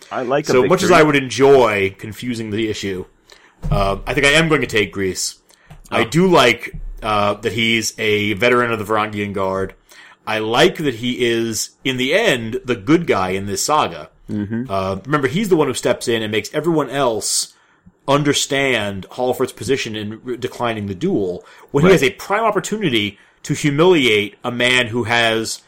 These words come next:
Speaker 2: as you said, cuckolded him, has composed scandalous verses about him. He proves himself to be the bigger man. Um, he also, and this is something that I actually really like about him, he's nearsighted.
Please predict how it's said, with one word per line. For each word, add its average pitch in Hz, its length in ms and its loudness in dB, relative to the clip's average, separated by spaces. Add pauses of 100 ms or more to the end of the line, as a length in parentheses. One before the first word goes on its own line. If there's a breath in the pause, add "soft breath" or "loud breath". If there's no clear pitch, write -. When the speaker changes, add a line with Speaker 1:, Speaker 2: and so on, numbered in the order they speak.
Speaker 2:
as 104 120 -6
you 156 80 0
said, 120 200 0
cuckolded 127 400 -2
him, 110 300 -4 (460 soft breath)
has 120 320 2
composed 120 420 0
scandalous 101 360 -6
verses 131 300 -4
about 117 240 -4
him. 110 200 -4 (240 soft breath)
He 151 140 -2
proves 220 380 -2
himself 175 380 0
to 135 80 -16
be 143 200 2
the 113 120 -2
bigger 110 280 -2
man. 90 340 -8 (800 soft breath)
Um, 98 440 -2
he 156 160 -10
also, 139 720 4 (400 soft breath)
and 131 280 -2
this - 540 2
is 151 140 -2
something 165 300 0
that 139 80 2
I 139 100 2
actually 139 280 -4
really 165 140 0
like 165 260 0
about 95 200 -6
him, 87 160 -12 (500 soft breath)
he's 175 260 -4
nearsighted. 170 680 -2